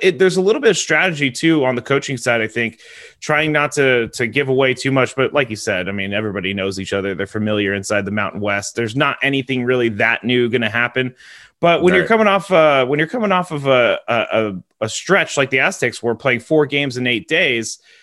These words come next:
Speaker 1: legs are tired. You might have to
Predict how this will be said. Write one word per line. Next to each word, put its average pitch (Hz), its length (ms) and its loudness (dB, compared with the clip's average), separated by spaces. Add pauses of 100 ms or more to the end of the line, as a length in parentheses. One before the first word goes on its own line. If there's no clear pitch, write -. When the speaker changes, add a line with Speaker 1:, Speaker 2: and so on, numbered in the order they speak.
(420)
Speaker 1:
legs 233 240 0
are 277 80 -6
tired. 214 460 0 (200)
You 127 100 -6
might 175 160 2
have 190 200 0
to 185 380 -2